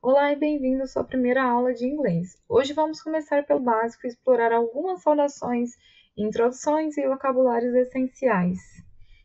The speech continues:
Tá bom? Vamos começar? Saudações. Hello.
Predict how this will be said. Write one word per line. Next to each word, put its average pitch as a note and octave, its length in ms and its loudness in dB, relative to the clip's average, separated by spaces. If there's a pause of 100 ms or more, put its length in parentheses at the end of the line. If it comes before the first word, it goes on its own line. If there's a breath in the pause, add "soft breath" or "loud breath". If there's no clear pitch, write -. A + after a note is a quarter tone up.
(160)
Tá G3+ 100 -6
bom? A3+ 240 -2 (100)
Vamos A3 460 -2
começar? A3 500 -6 (2000 loud breath)
Saudações. C4+ 1200 0 (500)
Hello. C4 460 6